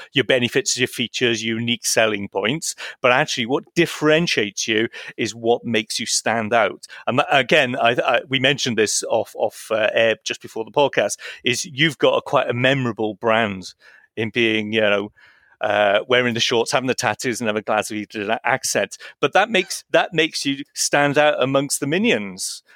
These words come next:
because that's the danger sometimes. You see that with some of these conferences that have got five hundred speakers on, and you just think, "What? Five hundred?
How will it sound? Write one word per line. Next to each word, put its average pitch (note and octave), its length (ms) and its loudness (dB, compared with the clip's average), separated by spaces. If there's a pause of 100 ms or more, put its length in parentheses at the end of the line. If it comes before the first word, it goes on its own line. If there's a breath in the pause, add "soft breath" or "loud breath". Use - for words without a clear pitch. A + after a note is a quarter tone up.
(100 soft breath)
because - 260 -2
that's - 280 2
the C#3 100 -4
danger E3 480 2
sometimes. A#2 680 0
You C#3 80 -4
see E3+ 200 0
that B2 200 4
with B2 100 -2
some C#3+ 140 0
of B2 60 -4
these B2 140 -4
conferences A#2 760 -2 (280 loud breath)
that C3 100 4
have - 80 -10
got - 160 0
five D3+ 400 2
hundred C#3+ 320 0
speakers E3+ 480 -2
on, G#2 220 2
and A2+ 100 0
you B2+ 100 2
just A#2+ 160 -6
think, A#2+ 180 0
"What? C#3+ 580 0
Five F3+ 280 0
hundred? A3 480 0